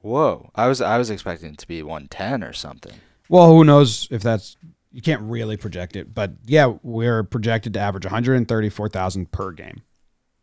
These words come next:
Speaker 2: So it's just been a crazy success. And then the next step was going to the engagement rate, right? 'Cause that's what I always kind of bragged about,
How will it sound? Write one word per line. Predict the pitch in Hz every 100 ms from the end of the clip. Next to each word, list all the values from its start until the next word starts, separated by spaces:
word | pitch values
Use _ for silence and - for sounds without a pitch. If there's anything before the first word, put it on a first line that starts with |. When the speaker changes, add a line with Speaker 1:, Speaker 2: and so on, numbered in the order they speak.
| _ _ _ _
Speaker 2:
So | - - 143 139
it's | 131 -
just | - 135 -
been | 139 123
a |
crazy | - - - 151 175 160 135 117
success. | - - - 110 95 90 - - _ _ _ _ _
And | 135
then | 151 151
the |
next | 139 151 175 175 -
step | - 143 131 - _ _ _
was | 127 135 131 127 120 110
going | 139 131 131 123
to | - 131 123 120 117 107 - _ _ _
the | 113 131
engagement | 139 151 190 143 117
rate, | 107 110
right? | 101 120 123
'Cause | 120
that's | 120
what | 127
I | 117
always | 110 113 117 101
kind | 117 113
of | 110 90 -
bragged | 104 104 101
about, | 104 127 127